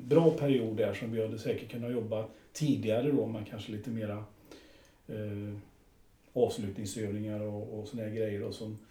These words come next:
som vi då fick skjuta på framtiden, om nu ska jag säga så. Så att det, där tappar vi också då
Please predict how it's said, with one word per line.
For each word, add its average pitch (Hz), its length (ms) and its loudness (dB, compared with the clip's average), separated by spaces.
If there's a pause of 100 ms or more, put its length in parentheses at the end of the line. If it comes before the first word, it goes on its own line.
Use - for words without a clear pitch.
(180)
som 139 100 4
vi 123 100 4
då 117 120 2
fick - 160 -4
skjuta 127 360 4
på - 140 0
framtiden, 117 640 2
om 131 460 2 (300)
nu 117 120 0
ska 110 140 -2
jag 104 60 0
säga 110 320 2
så. - 160 -6
Så 139 100 2
att 139 160 4
det, 135 340 4 (160)
där 139 220 8
tappar 123 300 2
vi 127 140 2
också - 320 2
då 104 220 4